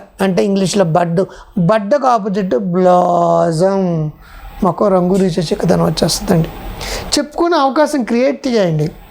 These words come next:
భర్త భార్య ప్రాబ్లం చెప్పుకుంటే వినండి, ఏదో ఒకటి వాగుతుంది, వాగనివ్వండి.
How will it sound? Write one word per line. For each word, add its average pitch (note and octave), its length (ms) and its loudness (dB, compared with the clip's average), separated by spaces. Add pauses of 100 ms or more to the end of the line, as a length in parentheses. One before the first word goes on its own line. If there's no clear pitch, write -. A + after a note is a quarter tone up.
(520)
భర్త A3+ 600 2 (300)
భార్య A3+ 380 4
ప్రాబ్లం A#3 440 2
చెప్పుకుంటే G#3 380 0
వినండి, F#3+ 340 2
ఏదో E4 380 6
ఒకటి F4+ 140 2
వాగుతుంది, C4+ 560 2
వాగనివ్వండి. A#3+ 1040 0